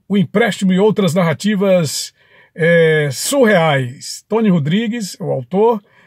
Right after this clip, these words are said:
e a editora, o Clube de Autores. Vai tá no link aqui da descrição desse vídeo.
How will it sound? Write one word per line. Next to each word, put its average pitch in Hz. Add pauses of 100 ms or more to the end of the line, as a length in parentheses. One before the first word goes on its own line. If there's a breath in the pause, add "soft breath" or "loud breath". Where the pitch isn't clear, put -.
(160 soft breath)
e 214
a 180
editora, 185
o 151
Clube 220
de 202
Autores. 165
Vai 196
tá 208
no 214
link 170
aqui 160
da 156
descrição 156
desse 147
vídeo. 120